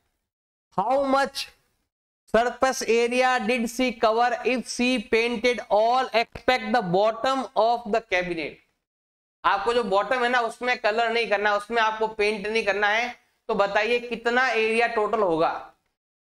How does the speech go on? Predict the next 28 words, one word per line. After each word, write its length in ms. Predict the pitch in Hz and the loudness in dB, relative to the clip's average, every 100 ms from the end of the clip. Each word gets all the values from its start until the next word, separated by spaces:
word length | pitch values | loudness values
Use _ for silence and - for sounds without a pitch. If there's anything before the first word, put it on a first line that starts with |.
| - | -2
तो 120 | 226 214 | -2 0
हमारे 340 | 180 208 247 262 | 0 0 0 0
पास 220 | 262 254 | 0 0
total 280 | 254 226 254 240 | -2 -2 -4 0
पांच 340 | 233 233 240 214 | 0 2 0 0
area, 220 | 196 180 | 0 2
जैसे 240 | 202 214 | 0 0
मैं 140 | 247 247 | 0 0
इस 100 | 240 | 0
room 200 | 240 254 | 0 2
में 140 | 262 | 0
खड़ा 200 | 208 185 | 2 0
हूं, 140 | 175 131 - _ _ _ _ _ _ - | 0 -4 -12 _ _ _ _ _ _ -12
तो 60 | 160 | -2
total 320 | 220 226 269 | 0 0 0
मुझे 200 | 269 269 | 2 0
four 360 | 262 233 226 269 | 0 0 2 2
wall 360 | 247 226 262 247 | 2 2 0 0
पर 100 | 269 | -4
paint 360 | 254 247 254 185 | 0 0 0 0
करना 260 | 247 247 254 | 0 2 2
है 240 | 254 262 | 2 2
और 220 | 247 247 | 2 2
एक 220 | 247 214 196 | 0 -2 0
बॉट-, 300 | 208 214 - | 0 0 -4
ऊपर 260 | 220 262 262 | -2 -2 0
top 300 | 240 247 - | 0 0 -2
पर 100 | 254 | -4